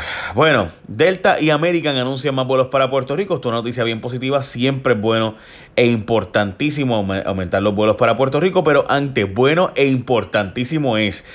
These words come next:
que la gente de DirecTV tiene una gran solución, un descuento de diez dólares mensuales de por vida en los planes Entertainment, Choice o Extra. Así que cuando puedes entrar, escucha, de, puedes estar al tanto de todas las noticias,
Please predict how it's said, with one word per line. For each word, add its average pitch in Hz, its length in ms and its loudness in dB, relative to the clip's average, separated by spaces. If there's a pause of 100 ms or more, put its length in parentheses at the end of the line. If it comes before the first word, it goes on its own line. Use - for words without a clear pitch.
(200)
que 127 160 4
la 113 140 6
gente 156 320 2
de 165 240 6
DirecTV 139 840 0 (280)
tiene 165 480 0
una 156 320 0
gran 127 360 0
solución, 110 520 -2
un 131 80 -4
descuento 175 640 0
de 139 160 2
diez 139 580 0
dólares 165 560 2
mensuales 143 800 -2
de 165 180 2
por 185 540 2
vida 170 420 0 (320)
en 98 80 -4
los 95 120 0
planes 107 200 0
Entertainment, 127 720 -4
Choice 117 480 -2
o 101 160 2
Extra. 104 300 -2
Así 110 160 -4
que 117 180 2 (320)
cuando 107 240 0
puedes 160 220 6
entrar, 156 580 0
escucha, - 380 -8
de, 92 240 -2 (320)
puedes 101 180 2
estar 113 160 0
al 101 140 -2
tanto 110 260 -2
de 95 80 2
todas 117 240 2
las 120 80 0
noticias, 107 720 -2